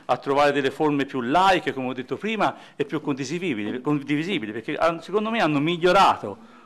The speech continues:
questo statuto, e quindi se chi avesse voluto partecipare a questa discussione, apportando sicuramente anche delle,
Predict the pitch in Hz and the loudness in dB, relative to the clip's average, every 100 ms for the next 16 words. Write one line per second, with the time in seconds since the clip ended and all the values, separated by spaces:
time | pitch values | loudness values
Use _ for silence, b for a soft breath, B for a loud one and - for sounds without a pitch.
0 | B _ _ _ _ - 131 135 - 127 | B _ _ _ _ -2 0 -2 -2 -2
1 | 151 104 147 170 - b b b - 185 | 0 -2 0 -2 -4 b b b -6 -4
2 | - 240 226 247 208 156 - 226 214 208 | 0 2 2 0 -2 -2 -2 2 4 4
3 | - - 165 190 202 120 127 131 120 147 | 2 0 4 4 4 2 0 0 0 -2
4 | 160 151 190 131 120 107 - 107 - 180 | -2 4 6 6 4 0 0 -2 0 -2
5 | 147 - 120 113 113 - 156 - - 156 | -2 2 2 2 -4 -8 -10 -2 2 4
6 | 120 - 139 - 185 175 143 - 135 180 | 2 0 -4 0 2 2 0 -4 -2 0
7 | 247 196 175 196 185 175 180 180 165 | -2 -2 0 0 -2 -4 -2 0 -4